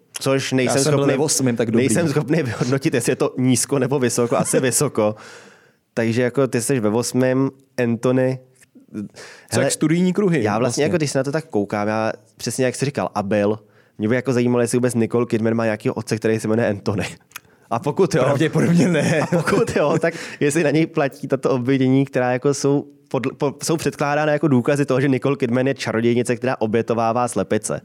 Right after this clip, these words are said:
Speaker 2: A ona vypadá furt dobře, jak ona možná je čarodějnice, že jo?
Speaker 1: Tak jako kdybys obětovával slepice, tak taky vypadáš líp a nestěžuješ si tady
Speaker 2: To si
Speaker 1: předtím, než
Speaker 2: necháme ale na díl s
Speaker 1: nestěžuješ si
Speaker 2: adrenochronem.
Speaker 1: tady předtím, než jsme začali natáčet, že jsi blbě učesaný.
Speaker 2: <laughs> Já bohužel už ne, no.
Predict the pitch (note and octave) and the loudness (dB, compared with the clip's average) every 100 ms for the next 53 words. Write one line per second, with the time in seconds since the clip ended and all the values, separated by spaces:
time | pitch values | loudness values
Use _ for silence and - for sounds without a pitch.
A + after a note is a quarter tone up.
0 | - A#2 C3+ D3 D3 D3 D#3 D3+ D#3+ D3+ | -4 -2 0 0 0 0 -2 -2 -2 -2
1 | F#3 G#3 C#3+ C3+ C3+ C3+ C3+ C#3 - E3+ | 0 0 2 0 -2 0 0 0 -4 -8
2 | C#3 A#2 G#2 - A2 - - G2 F#2+ G#2 | -6 -6 -8 -10 -14 -16 -10 -4 0 0
3 | G2 F#2+ F2+ F2+ G#2 G2+ G2+ G#2+ G2+ F#2+ | 0 -2 -4 -4 -4 -2 0 0 -2 -4
4 | G2 G#2+ G#2 F#2 A2+ A2+ A#2+ G2+ F2 F#2+ | -4 -2 -2 0 -2 0 -2 -4 -4 -6
5 | G2+ G2 - F#2 F#2+ F2+ G2+ A2+ C3 B2 | -4 -6 -6 -4 -6 -4 -2 0 0 0
6 | G#2+ A#2+ B2 B2 B2+ B2 A2+ C3 A#2+ A2+ | 0 0 0 0 0 0 2 0 2 0
7 | B2 B2 C#3 B2 A2+ G#2 A#2+ A#2+ A2+ C3 | 2 2 2 2 2 0 -2 -2 -2 0
8 | A#2+ A#2+ A2 - - - A#2+ A2+ G#2+ A2+ | 2 0 -2 -8 -10 -4 0 0 2 0
9 | A2 A2+ A2 G2+ A2 G2 G2 G#2 G2 - | 0 -2 -2 -2 -2 0 0 0 0 0
10 | - - G#2+ - - G3 - B3 - - | -2 -2 -2 -2 0 0 0 -2 -6 -20
11 | - - C#3 C3+ C#3 C3+ C3+ C#3 C3 B2 | -10 -4 0 2 2 4 2 2 0 0
12 | B2+ G#2+ G#2 | 0 0 -4